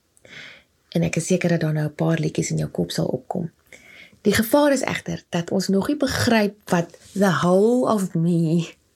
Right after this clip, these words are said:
beteken nie. En dit kan ontaard in 'n lekker gelowigheid, soos wat Sheila Cousins dit beskryf, 'n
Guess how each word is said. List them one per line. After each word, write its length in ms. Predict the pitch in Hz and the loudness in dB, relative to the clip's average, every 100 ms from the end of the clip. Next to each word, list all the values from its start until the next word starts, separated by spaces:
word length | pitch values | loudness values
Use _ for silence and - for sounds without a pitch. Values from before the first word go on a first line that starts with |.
| _ | _
beteken 680 | - 202 - 233 226 - 202 | -2 -2 0 0 0 0 0
nie. 280 | 185 175 170 _ - - - - - - - _ - | 0 -2 -4 _ -20 -20 -18 -16 -16 -18 -20 _ -2
En 160 | 202 | 2
dit 220 | 196 196 | 2 0
kan 360 | - 233 226 226 - _ _ _ _ | 0 2 2 -2 -10 _ _ _ _
ontaard 760 | - - - 104 - - 185 - | -2 -2 -2 0 2 0 -2 -4
in 180 | 180 | 0
'n 240 | 180 180 170 _ - - | 0 0 -4 _ -20 -2
lekker 440 | 170 165 - 214 | 0 2 2 0
gelowigheid, 840 | - 196 165 156 160 - 147 - - _ _ _ _ | 2 4 4 2 0 -2 -4 -8 -20 _ _ _ _
soos 220 | - 165 | -6 -2
wat 160 | 165 160 | -2 0
Sheila 280 | 175 165 | 2 0
Cousins 420 | 160 165 156 165 - | 0 -4 -2 -2 -4
dit 140 | 156 | -6
beskryf, 540 | 165 - - 151 135 | -8 -8 -6 -6 -8
'n 120 | - | -12